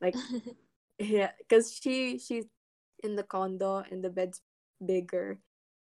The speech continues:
Speaker 1: So we slept there and katabi ko siya. But I couldn't, I couldn't sleep with her anymore by ga-, by grade eight. I could not sleep with her. She kept
Speaker 2: Bakit
Speaker 1: kicking me.
Speaker 2: ba?
Speaker 1: There were, there was a
Speaker 2: <laughs>
Speaker 1: time where she,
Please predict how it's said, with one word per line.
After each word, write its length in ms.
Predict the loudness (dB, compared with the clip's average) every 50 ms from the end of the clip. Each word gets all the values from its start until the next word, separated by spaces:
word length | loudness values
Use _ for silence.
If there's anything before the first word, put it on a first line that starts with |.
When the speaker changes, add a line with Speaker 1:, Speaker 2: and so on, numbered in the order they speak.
| _ _ -14
Speaker 1:
So 420 | -6 -2 0 0 2 2 0 -2 -6 _ _ _ _ -8
we 200 | -4 -4 -4 -4
slept 380 | -4 -2 0 0 0 0 -2 -2
there 460 | 0 0 2 2 2 0 0 -2 -4 -10 _ _ _ _ _ -20 -20 _ _ -8
and 180 | -6 -6 -4
katabi 380 | -4 -4 -2 -2 -2 0 -2 -2
ko 80 | -2 -6
siya. 320 | -4 -2 -2 -2 -2 -4 -8 _ _ 4
But 160 | 6 8 8
I 60 | 8
couldn't, 440 | 6 6 4 6 4 4 2 -6 -8 -8
I 60 | -6
couldn't 360 | -2 -2 -2 0 -2 -4 -4
sleep 240 | -8 -10 -8 -6 -6
with 100 | -4 -4
her 120 | -4 -4 -4
anymore 320 | -6 -6 -6 -4 -4 -4
by 140 | -4 -4 -4
ga-, 260 | -4 -2 -4 -4 -6 -8
by 320 | -8 -4 -4 -2 -4 -4 -8 -10 -6
grade 220 | -2 0 0 0 0 0
eight. 240 | 2 2 0 0 _ _ -20 _ _ _ _ _ _ _ _ _ _ -10
I 100 | -10 -10
could 300 | -8 0 4 4 4 4 4
not 320 | 0 2 2 2 2 -2 -6
sleep 340 | -10 -8 -6 -6 -4 -4
with 120 | -6 -6 -2
her. 220 | 0 0 0 -2 _ _ _ _ _ _ _ -10
She 100 | -10 -6
kept 360 | 0 0 0 0 -2 _ -2
Speaker 2:
Bakit 200 | 0 0 0 0
Speaker 1:
kicking 220 | -2 -2 -2 0
me. 140 | 2 2 2
Speaker 2:
ba? 60 | 4
Speaker 1:
There 100 | 4 4 4
were, 140 | 2 0 -2 _ _ _ _ _ _ _ _ _ _ _ _ _ _ 0
there 140 | 2 2 4
was 160 | 2 2 4
a 80 | 2 2
Speaker 2:
<laughs> 100 | 4 4
Speaker 1:
time 240 | 2 2 2 0 -2
where 140 | -4 -4
she, 380 | -4 -6 -6 -6 -6 -8 -10